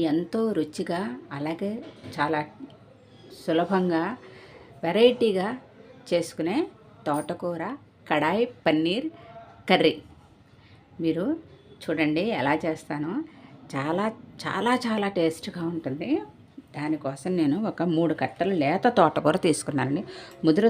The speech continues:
తోటకూర అయితే అసలు బాగుండదు. ఇంకో ఇలా చూసారా, ఇలా లేత తోటకూర ఒక మూడు కట్టలు తీసుకున్నాను. మన ఇష్టం, మనం చేసుకునే క్వాంటిటీని బట్టి. నేనైతే మూడు కట్టల తోటకూరకి చేస్తున్నాను ఈ కర్రీ.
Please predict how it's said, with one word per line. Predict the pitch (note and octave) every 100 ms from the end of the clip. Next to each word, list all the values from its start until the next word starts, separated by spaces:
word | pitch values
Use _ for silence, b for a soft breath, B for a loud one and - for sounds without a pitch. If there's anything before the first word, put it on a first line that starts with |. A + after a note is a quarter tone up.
| A3+
తోటకూర | F3+ E3+ E3+ D#3
అయితే | C3 F#3+
అసలు | E3 D#3+ D3
బాగుండదు. | C3+ C3+ D3 D#3
ఇంకో | D#3+ C3+
ఇలా | C3 B2+
చూసారా, | D#3 G3 C4 D#4+ B B -
ఇలా | D3 C3+
లేత | C3+ E3 - -
తోటకూర | D3 C#3+ D3+ C#3+ G#3 F4 - - - -
ఒక | D#3 D#3+
మూడు | D3+ -
కట్టలు | - D#3+ D3+
తీసుకున్నాను. | C3 - D#3+ C#3 D3 C#4+ E4 B B B -
మన | C#3
ఇష్టం, | C3+ - F#3
మనం | F#3 E3
చేసుకునే | C#3+ - E3 F3+
క్వాంటిటీని | C#3+ B2+ D3 C#3
బట్టి. | B2 D#3 D#3
నేనైతే | D#3+ D#3 A#3 A#3+
మూడు | F#3 F3
కట్టల | B2 E3+ E3+ E3+
తోటకూరకి | C#3 D3 D3 D#3 A3+ G#4 - B B - E3+
చేస్తున్నాను | C#3+ - D#3 C#3+ C#3 D3
ఈ | D3+
కర్రీ. | C#3 C3+